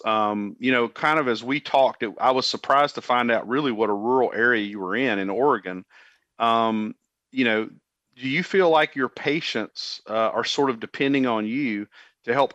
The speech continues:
answer more of their questions and provide them sort of an accessible resource for information,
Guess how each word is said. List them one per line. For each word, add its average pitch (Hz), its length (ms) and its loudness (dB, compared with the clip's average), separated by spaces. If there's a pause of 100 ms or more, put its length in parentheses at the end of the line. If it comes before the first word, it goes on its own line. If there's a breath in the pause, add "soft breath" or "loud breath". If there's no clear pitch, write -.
answer 127 420 -2
more 120 160 0
of 107 80 0
their 98 140 -8
questions 156 580 -2
and 107 160 -4
provide 120 460 2
them 117 180 0
sort 120 300 -2
of 110 80 -4
an 101 80 -2
accessible 120 680 -4
resource 104 640 -4
for - 200 -10
information, 117 880 -4